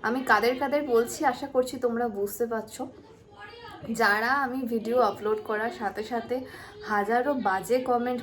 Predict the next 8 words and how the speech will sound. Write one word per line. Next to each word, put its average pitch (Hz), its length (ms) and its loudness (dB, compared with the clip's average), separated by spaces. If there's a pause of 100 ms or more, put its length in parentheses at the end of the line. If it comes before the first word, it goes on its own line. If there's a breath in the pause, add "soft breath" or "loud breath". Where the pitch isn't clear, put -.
করে, 220 300 2
যাদের 226 320 2 (360)
এত - 300 -8 (320)
আমাকে 320 300 -2
নিয়ে 311 200 -2
মাথা 262 460 -4
ব্যথা, 254 360 0 (140)
তাদের 208 400 0